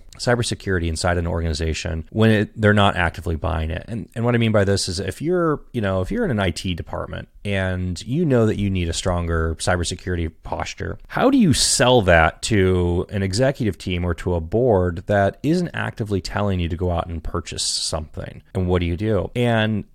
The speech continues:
and the answer really is, is you can't. You know, usually the, the counter and the reaction to this is you have to educate, and you have to educate, and you have to educate, and you have to give them statistics, and you have to do, and you know what? It doesn't really matter. You know, it's just, it's, it's not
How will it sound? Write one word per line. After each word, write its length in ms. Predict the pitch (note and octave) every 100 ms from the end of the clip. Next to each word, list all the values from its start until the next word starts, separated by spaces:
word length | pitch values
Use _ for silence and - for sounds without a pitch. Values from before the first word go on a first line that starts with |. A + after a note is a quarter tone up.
| -
and 120 | A2
the 100 | A2
answer 320 | C#3+ F#3+ D#3 G#2
really 360 | A2+ A2+ F#2+
is, 120 | E2+
is 160 | E2 D2+
you 80 | D#2
can't. 720 | - E2+ E2+ - - - - A2
You 100 | G2
know, 80 |
usually 540 | F2+ G2+ C#3 D3+ C#3 A2
the, 240 | F#2+ F2 -
the 80 | F2+
counter 420 | - A2+ A#2 G#2+
and 80 | F#2
the 60 | E2+
reaction 460 | F2+ F#2+ - G2
to 80 | E2+
this 260 | E2+ E2 E2
is 220 | D#2+ -
you 80 | F2
have 140 | -
to 140 | -
educate, 500 | F2 E2 E2 - D#2+
and 80 | -
you 20 | E2
have 80 |
to 120 | - F2
educate, 420 | E2+ F2 E2+ F2
and 100 | F2
you 40 |
have 80 | E2
to 140 | -
educate, 380 | F2+ F2 - F2
and 100 | F2
you 40 | E2+
have 80 |
to 60 | F2
give 120 | F#2
them 80 | F2+
statistics, 680 | - - - A2 - E2+ -
and 100 | E2+
you 20 |
have 60 | E2
to 100 | E2+
do, 120 | E2 -
and 120 | F3
you 60 |
know 80 | G3
what? 100 | G#3+
It 80 | G3
doesn't 220 | A3+ G#3
really 160 | D#3 C3+
matter. 560 | G#2 D#3 - - - -
You 140 | G2
know, 240 | F#2 F#2
it's 180 | F#2+ G2+
just, 240 | D#3 - A#2
it's, 160 | - -
it's 200 | G#2 -
not 400 | C3 D3+ D3+